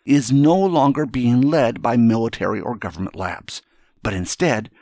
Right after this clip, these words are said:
comes from commercial vendors, many of them Chinese. The result is that, unlike the last seventy-five years,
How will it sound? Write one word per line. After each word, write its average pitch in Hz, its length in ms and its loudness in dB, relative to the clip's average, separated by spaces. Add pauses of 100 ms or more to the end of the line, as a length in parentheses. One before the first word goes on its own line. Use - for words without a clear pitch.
(180)
comes 95 260 -6
from 131 260 -4
commercial 160 580 -2
vendors, 90 500 -8 (240)
many 202 380 4
of 202 100 0
them 185 160 0
Chinese. 165 720 0 (580)
The 143 120 -2
result 151 540 0 (180)
is 147 120 -2
that, 151 340 0
unlike 170 600 0
the 110 100 -6
last 117 380 -4
seventy-five 123 580 0
years, 69 340 -10